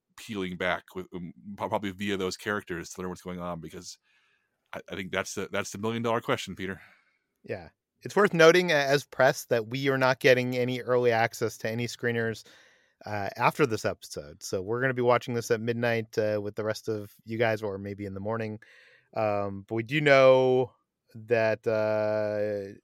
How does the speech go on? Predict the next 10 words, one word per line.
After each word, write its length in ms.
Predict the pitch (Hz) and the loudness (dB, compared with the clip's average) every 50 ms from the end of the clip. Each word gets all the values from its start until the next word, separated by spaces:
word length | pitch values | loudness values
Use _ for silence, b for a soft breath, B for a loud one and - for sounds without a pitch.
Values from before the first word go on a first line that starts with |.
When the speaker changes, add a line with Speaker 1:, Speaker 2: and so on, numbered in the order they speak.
| _ _ _ - 113 - | _ _ _ -20 -18 -6
Speaker 2:
Jimmy's 440 | - 139 147 165 156 131 - - - | -2 0 0 0 0 -2 -4 -10 -8
character 340 | - - 107 98 - 101 98 | -4 -4 -4 -2 -4 -8 -8
is 100 | 92 98 | -8 -10
in 100 | 101 98 | -12 -10
the 60 | 95 | -10
next 320 | 95 90 - - - _ - - | -12 -12 -14 -18 -20 _ -20 -20
episode. 640 | 82 _ _ - - - - - - - 87 95 _ _ _ _ _ _ _ _ _ _ _ _ _ _ _ _ _ _ _ | -20 _ _ -20 -20 -20 -20 -20 -20 -20 -20 -20 _ _ _ _ _ _ _ _ _ _ _ _ _ _ _ _ _ _ _
And, 520 | 120 120 120 123 123 120 120 120 120 117 123 | -6 -4 0 0 0 0 0 -2 -4 -6 -4
um, 500 | 120 117 117 113 113 110 110 107 107 - - | -2 0 0 0 0 -2 -2 -4 -6 0 4
oh, 180 | 160 151 135 | 6 6 6